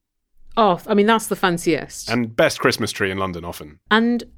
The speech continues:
Speaker 1: possibly also go to Sadler's Wells, because you can get some really cheap tickets there, so it doesn't matter if you didn't enjoy it if it's twelve quid each, and they've got the snowman or Matthew Bourne's The Red Shoes.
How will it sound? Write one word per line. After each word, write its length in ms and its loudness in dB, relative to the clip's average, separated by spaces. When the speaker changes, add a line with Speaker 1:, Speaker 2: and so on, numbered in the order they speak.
Speaker 1:
possibly 340 -4
also 200 -2
go 180 2
to 140 -6
Sadler's 440 0
Wells, 360 0
because 460 -4
you 100 -4
can 120 -2
get 140 0
some 120 -4
really 180 0
cheap 240 -6
tickets 300 -6
there, 160 -4
so 120 -8
it 60 -6
doesn't 380 -4
matter 440 0
if 100 -6
you 60 -6
didn't 200 -4
enjoy 320 0
it 100 -4
if 140 -8
it's 100 -14
twelve 260 -2
quid 180 -2
each, 220 -4
and 100 -4
they've 100 -4
got 160 -2
the 60 -6
snowman 720 0
or 420 -2
Matthew 300 -6
Bourne's 520 -4
The 120 -6
Red 220 -4
Shoes. 480 -6